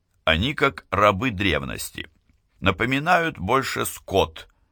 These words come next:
чем людей». Сэр Мартин,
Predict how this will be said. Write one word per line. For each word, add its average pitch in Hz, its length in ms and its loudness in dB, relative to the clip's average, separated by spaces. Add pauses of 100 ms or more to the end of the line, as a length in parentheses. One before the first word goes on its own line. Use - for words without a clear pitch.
(360)
чем 78 280 0
людей». 69 500 -6 (880)
Сэр 85 380 2
Мартин, 80 720 0